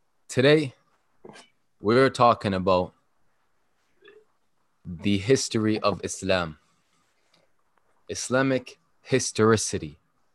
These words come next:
And why is it important to know the history of Islam? Why is it important? Well, you know, as they say, history is the greatest teacher. History is the greatest teacher. And if you look at today's society, we,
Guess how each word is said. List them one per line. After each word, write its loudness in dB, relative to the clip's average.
And -4
why 4
is 2
it 2
important 0
to -2
know 0
the -10
history -6
of 0
Islam? -6
Why -4
is -6
it -10
important? -12
Well, 0
you 2
know, 4
as 4
they 4
say, 4
history -4
is -4
the -2
greatest 0
teacher. -6
History -4
is -6
the -6
greatest 0
teacher. -8
And -2
if -6
you 0
look 0
at -2
today's 2
society, 2
we, -2